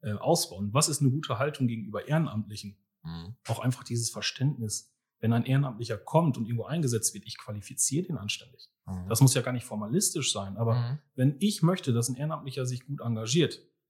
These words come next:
Speaker 1: dann gehört eine Begrüßung dazu, dann, äh, gehört's dazu, dass man sagt, wo bist du, wo kommst du her, was machst du hier, wer sind wir hier und was ist dein Einsatzzweck?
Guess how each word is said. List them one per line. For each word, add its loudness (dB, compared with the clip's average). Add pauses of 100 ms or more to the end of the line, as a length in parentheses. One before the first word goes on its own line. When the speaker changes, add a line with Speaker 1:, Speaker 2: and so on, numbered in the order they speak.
Speaker 1:
dann -4
gehört 0
eine -8
Begrüßung 2
dazu, -4
dann, 2
äh, -4
gehört's -6
dazu, -6
dass -8
man -6
sagt, -14
wo -8
bist 0
du, -6
wo -6
kommst -6
du -8
her, 0
was -2
machst -6
du -4
hier, -4
wer -4
sind -8
wir 0
hier 0
und -4
was -6
ist -2
dein -6
Einsatzzweck? -4